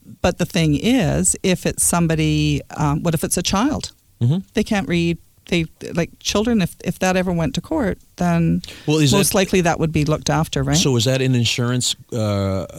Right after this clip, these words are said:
Speaker 2: requirement then to have signage and, and posting and stuff like that?
Speaker 1: Well, I would think that would be more, uh, law
Speaker 2: Yeah.
Speaker 1: situation
Speaker 2: Yeah.
Speaker 1: if they wanted to charge somebody with, with trespassing.
Speaker 2: Got it.
Speaker 1: Right? So I'm not an expert in that
Speaker 2: <laughs>
Speaker 1: area, but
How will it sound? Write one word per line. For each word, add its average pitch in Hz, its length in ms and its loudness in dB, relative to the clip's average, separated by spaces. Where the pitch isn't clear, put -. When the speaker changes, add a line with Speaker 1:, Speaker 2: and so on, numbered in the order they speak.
Speaker 2:
requirement 117 560 -2
then 156 220 -2
to 113 100 0
have 98 380 -2
signage 107 440 -2
and, 95 280 -2
and 87 400 -6
posting 113 280 -4
and 131 80 -4
stuff - 160 -8
like 123 80 -8
that? 143 180 -6
Speaker 1:
Well, 208 220 4
I 202 60 4
would 202 140 4
think 233 200 0
that 180 120 4
would 175 140 2
be 170 80 2
more, 156 440 2
uh, 135 360 0
law 156 380 2
Speaker 2:
Yeah. 95 160 -6
Speaker 1:
situation 233 800 2
Speaker 2:
Yeah. 156 180 -4
Speaker 1:
if 170 240 -2
they 160 80 2
wanted 156 240 4
to 151 80 -2
charge 165 260 0
somebody 196 320 0
with, 170 400 -2
with 170 220 -2
trespassing. 214 760 0
Speaker 2:
Got 151 220 -8
it. 139 80 -14
Speaker 1:
Right? 202 360 0
So 156 600 2
I'm 160 120 4
not 147 200 2
an 160 120 0
expert 233 340 -2
in 247 120 2
that 247 160 2
Speaker 2:
<laughs> 269 100 4
Speaker 1:
area, 349 260 4
but 254 260 2